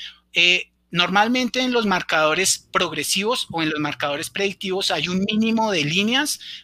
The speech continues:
por cantidad de agentes que se tengan. ¿Por qué?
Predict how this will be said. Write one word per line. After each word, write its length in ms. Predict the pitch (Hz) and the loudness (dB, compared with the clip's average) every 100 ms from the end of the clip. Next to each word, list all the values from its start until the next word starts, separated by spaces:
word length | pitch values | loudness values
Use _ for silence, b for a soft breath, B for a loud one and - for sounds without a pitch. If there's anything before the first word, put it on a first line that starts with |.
| B - | B -2
por 440 | 190 185 - _ | 0 0 -4 _
cantidad 540 | - 165 160 165 151 147 | 0 0 0 0 2 2
de 120 | 170 | -2
agentes 360 | 156 180 - | -4 -4 -6
que 120 | - 185 | -4 -4
se 120 | - | -2
tengan. 400 | 180 160 123 113 B B B _ | 0 0 -2 -10 B B B _
¿Por 220 | 180 180 | -6 -2
qué? 240 | - 208 | 2 2